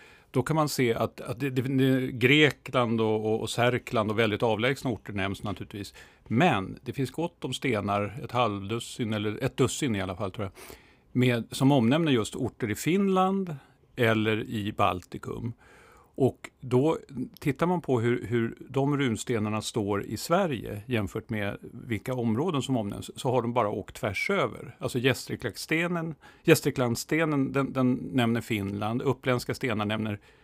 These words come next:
Finland och, och det innersta av Finska viken, Virland, alltså det östligaste delen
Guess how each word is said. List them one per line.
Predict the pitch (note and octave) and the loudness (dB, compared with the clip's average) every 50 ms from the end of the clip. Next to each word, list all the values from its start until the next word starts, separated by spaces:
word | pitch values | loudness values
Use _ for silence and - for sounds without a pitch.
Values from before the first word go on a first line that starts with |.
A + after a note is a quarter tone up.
| _ _ _ | _ _ _
Finland | - - B2 A2 G2+ G2+ G2+ G#2 G#2 G2+ G2+ G#2+ | -4 0 2 2 2 2 0 0 0 0 0 -2
och, | G#2+ - G#2+ | -2 -4 -6
och | - - - - - - - - - _ _ _ - | -6 -8 -14 -20 -20 -20 -20 -20 -20 _ _ _ -4
det | - C3 | -2 -2
innersta | B2 A#2 A#2 A#2 A2+ A2+ A#2+ A2+ - - - A#2 G#2+ G#2+ G#2 G#2 C3 - - - - B2+ | 0 2 2 2 4 2 2 0 -2 -4 -2 0 0 0 0 -2 -4 -6 -8 -10 -8 -8
av | G#2+ G2 | -8 -6
Finska | - B2 G#2+ G2 - A#2+ | -4 -4 -4 -2 -2 -2
viken, | F#2+ F#2+ F#2 - A2+ G#2 | -2 -2 -4 -4 -4 -2
Virland, | G#2 A2+ A#2 B2 B2 A#2 G#2+ G#2+ F#2+ F#2 G2 F#2 - - | 0 0 0 0 0 0 0 0 -2 -2 -2 -4 -6 -8
alltså | - G2 - - A#2 | -10 -10 -10 -10 -10
det | G#2+ A2+ - | -8 -8 -6
östligaste | - C3+ A#2 - - - A2 G2 - G#2+ | -6 -6 -6 -6 -4 -6 -6 -6 -6 -8
delen | G#2 G2+ F#2+ G2+ | -8 -8 -8 -8